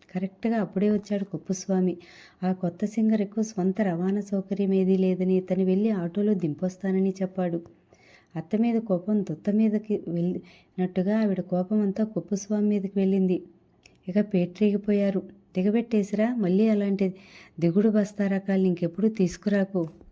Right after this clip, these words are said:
ఒక సింగర్ని సరిగ్గా తీసుకురాలేకపోయావు. చీచీ,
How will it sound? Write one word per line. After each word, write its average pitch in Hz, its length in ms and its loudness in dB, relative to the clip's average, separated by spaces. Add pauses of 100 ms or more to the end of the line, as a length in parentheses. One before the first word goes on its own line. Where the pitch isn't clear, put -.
(880)
ఒక 185 140 -2
సింగర్ని 202 500 2
సరిగ్గా 175 420 -2
తీసుకురాలేకపోయావు. 190 1000 0
చీచీ, 220 540 -2